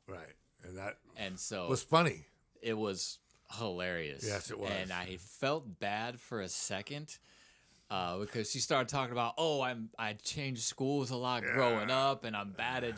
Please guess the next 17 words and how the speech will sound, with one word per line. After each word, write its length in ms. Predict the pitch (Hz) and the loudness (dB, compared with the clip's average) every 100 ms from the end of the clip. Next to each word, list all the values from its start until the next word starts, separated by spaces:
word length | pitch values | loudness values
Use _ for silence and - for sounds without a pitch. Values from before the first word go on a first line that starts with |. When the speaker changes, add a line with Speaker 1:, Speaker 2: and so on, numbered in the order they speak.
| 104 | -4
Speaker 2:
geography 580 | 101 123 127 127 135 127 | 2 2 2 0 -2 -4
and 120 | 104 | -2
blah, 200 | 98 107 | 0 0
blah, 180 | 104 98 | 2 0
blah." 260 | 98 104 113 | 2 2 4
Speaker 1:
It 60 | |
Speaker 2:
But, 20 | 196 | 6
Speaker 1:
sobered 340 | 180 208 233 | 10 10 10
her 100 | 151 | 10
up 120 | 170 180 | 10 8
real 140 | 139 | 6
Speaker 2:
hey, 220 | 131 107 | 6 4
Speaker 1:
quick, 40 | 98 | 6
Speaker 2:
we're, 180 | 113 | 6
Speaker 1:
though. 180 | 127 135 - - | 6 4 0 -4
<laughs> 140 | - | -2
Speaker 2:
we're, 180 | 143 | 0